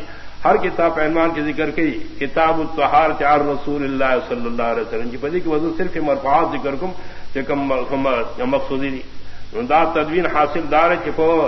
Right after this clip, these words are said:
زمان بن عبدالعزیز کې دا په اول صدی په سر کې، او په ایک سو یو یا په ایک سو دو کې هغه وفات ده۔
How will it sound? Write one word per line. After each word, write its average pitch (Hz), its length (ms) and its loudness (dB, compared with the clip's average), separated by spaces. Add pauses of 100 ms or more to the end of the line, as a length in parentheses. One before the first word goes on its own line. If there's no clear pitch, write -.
(280)
زمان 156 260 2
بن 156 240 0
عبدالعزیز 147 500 0
کې 170 160 2 (600)
دا 139 140 4
په 135 880 2
اول 190 280 4
صدی 165 300 0
په 151 280 2
سر 151 160 2
کې، 101 180 -6 (400)
او 151 100 0
په 160 100 -2
ایک 165 200 0
سو 151 60 -2
یو 196 220 4
یا 170 240 4
په 151 60 0
ایک 156 160 -2
سو 151 120 0
دو 165 180 0
کې 151 60 0
هغه 147 300 2
وفات 147 400 2
ده۔ 143 80 -4